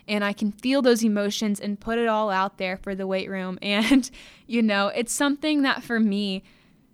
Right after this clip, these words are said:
it's almost like a physical representation of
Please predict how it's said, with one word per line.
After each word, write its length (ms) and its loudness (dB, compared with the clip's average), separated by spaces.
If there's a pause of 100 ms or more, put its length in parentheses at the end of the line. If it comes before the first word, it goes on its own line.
(240)
it's 180 0
almost 460 2
like 160 -2
a 160 -2 (140)
physical 880 -2 (200)
representation 1160 -2 (140)
of 300 0